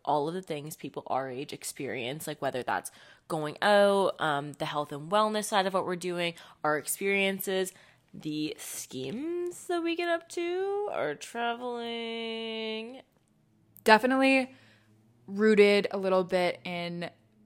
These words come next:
Speaker 2: travel and schemes. I think that send the location for us is just something that people say a lot, either
Speaker 1: Yes.
Speaker 2: when we're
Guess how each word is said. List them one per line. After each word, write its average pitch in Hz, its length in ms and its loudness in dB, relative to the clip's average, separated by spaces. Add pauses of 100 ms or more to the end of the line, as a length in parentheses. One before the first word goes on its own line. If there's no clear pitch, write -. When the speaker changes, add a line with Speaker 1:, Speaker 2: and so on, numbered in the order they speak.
(260)
Speaker 2:
travel 185 920 2
and 160 220 -8
schemes. 160 880 -10 (160)
I 202 100 4
think 202 300 2
that 190 540 6
send 196 300 2
the 196 80 0
location 180 540 -2
for - 300 -8
us 160 520 -2
is 180 180 -6
just - 440 -6 (300)
something 226 340 4
that 262 140 2
people 214 640 2 (100)
say 320 260 0
a 320 80 0
lot, 156 320 -2 (340)
either 208 720 6
Speaker 1:
Yes. 170 440 -2
Speaker 2:
when 196 340 6
we're 180 520 2